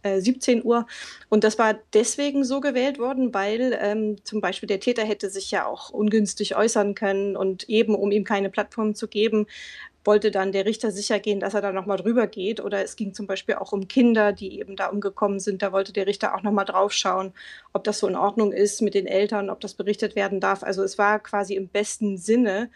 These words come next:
und mit bestem Gewissen so, ähm, gehandelt worden. Aber wir wurden schon sehr, sehr stark beäugt im Medienraum.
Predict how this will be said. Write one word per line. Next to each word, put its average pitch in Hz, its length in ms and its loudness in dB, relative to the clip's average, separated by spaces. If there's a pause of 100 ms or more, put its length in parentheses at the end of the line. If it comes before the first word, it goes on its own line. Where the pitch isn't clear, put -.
(140)
und 208 60 0
mit 202 100 -2
bestem 208 380 0
Gewissen 196 420 0
so, 180 500 0
ähm, 185 240 -2
gehandelt 208 460 0
worden. 226 180 -2
Aber 208 240 -2
wir 262 160 2
wurden 285 240 2
schon 254 220 -2
sehr, 247 180 0
sehr 226 180 -2
stark 214 360 -6
beäugt - 460 -6
im 196 180 -4
Medienraum. 208 640 0